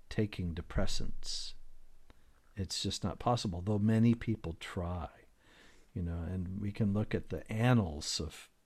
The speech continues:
people, just, just in show business, of the,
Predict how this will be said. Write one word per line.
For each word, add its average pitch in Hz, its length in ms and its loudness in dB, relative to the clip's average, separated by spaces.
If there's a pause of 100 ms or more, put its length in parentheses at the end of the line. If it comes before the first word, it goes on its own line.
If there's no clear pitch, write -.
people, 85 460 -4
just, - 400 0 (480)
just 202 340 6
in 196 140 10
show 190 280 10
business, 135 720 6 (640)
of 98 220 2
the, 95 220 0